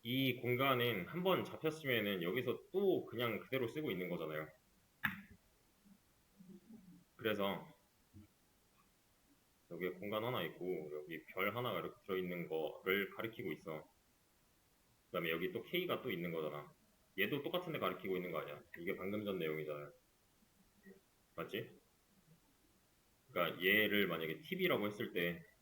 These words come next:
지금 여기 보고 있는 사람이 두 명 있는 거야. 이렇게 보고 있는 거야.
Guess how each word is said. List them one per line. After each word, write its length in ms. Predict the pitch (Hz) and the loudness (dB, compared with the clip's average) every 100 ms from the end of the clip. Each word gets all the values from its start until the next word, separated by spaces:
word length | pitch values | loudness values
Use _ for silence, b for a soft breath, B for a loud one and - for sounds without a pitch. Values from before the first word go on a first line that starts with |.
| _ _ _ _ _ _ _ _ _ _ _ _ | _ _ _ _ _ _ _ _ _ _ _ _
지금 440 | 92 85 85 78 | -2 0 0 -2
여기 460 | 78 76 78 73 - - _ | -4 -2 -2 -4 -8 -16 _
보고 180 | 101 131 | -2 2
있는 140 | 135 | 2
사람이 280 | 117 104 87 | 2 2 0
두 120 | 87 | -2
명 160 | 113 117 | -2 0
있는 220 | 85 82 | 0 -2
거야. 180 | 76 76 - - - _ _ _ _ _ _ _ _ _ - - - _ _ _ - | -2 -2 -8 -20 -20 _ _ _ _ _ _ _ _ _ -20 -20 -20 _ _ _ -12
이렇게 220 | - - | -10 -8
보고 200 | 101 98 | -4 0
있는 180 | 92 92 | 2 2
거야. 180 | 78 | -2